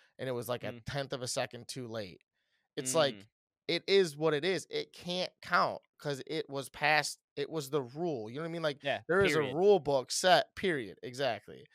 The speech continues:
Speaker 1: Where it's like, I saw some arguments on, like, Twitter and shit, like, "Oh,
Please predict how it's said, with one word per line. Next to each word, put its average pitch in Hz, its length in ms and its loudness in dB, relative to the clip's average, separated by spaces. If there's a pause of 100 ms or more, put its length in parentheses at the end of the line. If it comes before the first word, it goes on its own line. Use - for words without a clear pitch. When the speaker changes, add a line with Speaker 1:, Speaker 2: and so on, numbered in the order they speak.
(260)
Speaker 1:
Where 151 140 -2
it's 147 180 -4
like, 143 300 0 (960)
I 185 100 8
saw 214 220 6
some 180 400 0
arguments 151 480 2
on, 131 160 0
like, 127 160 -6
Twitter 131 280 -8
and 127 100 -12
shit, 123 180 -10
like, 104 160 -8
"Oh, 127 40 -2